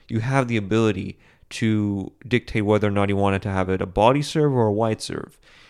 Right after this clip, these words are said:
And when you have Daniil Medvedev be able to break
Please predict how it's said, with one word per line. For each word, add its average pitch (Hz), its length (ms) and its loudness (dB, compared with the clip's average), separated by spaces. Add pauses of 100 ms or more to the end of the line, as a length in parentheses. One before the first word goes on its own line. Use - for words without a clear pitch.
(180)
And 110 240 0
when 113 120 0
you 107 100 0
have 135 340 0
Daniil 110 300 0
Medvedev 95 840 -4 (720)
be 113 220 2
able 104 260 4
to - 100 -8
break 98 600 -2